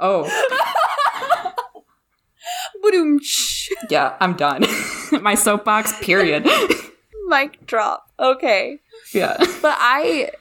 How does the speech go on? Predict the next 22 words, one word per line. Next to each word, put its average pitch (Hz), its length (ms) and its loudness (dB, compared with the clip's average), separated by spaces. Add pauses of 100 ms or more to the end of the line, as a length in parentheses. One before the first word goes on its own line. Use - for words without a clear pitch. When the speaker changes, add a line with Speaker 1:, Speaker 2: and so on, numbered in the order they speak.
(180)
Speaker 2:
something 285 380 0
I 226 100 4
really 220 280 -2
care 220 240 -2
about 175 480 2 (460)
when 220 160 0
it 208 100 -2
comes 208 380 -4
to 190 460 -8
villains, 190 840 0 (100)
you 196 200 -4
know, 170 260 2
people 269 340 -2
always 233 340 2
ask, 202 360 -2
"Why 202 140 2
do 214 100 -2
people 214 320 -6
fall 185 300 2
for 247 160 2
the 254 80 4
villain?" 330 480 0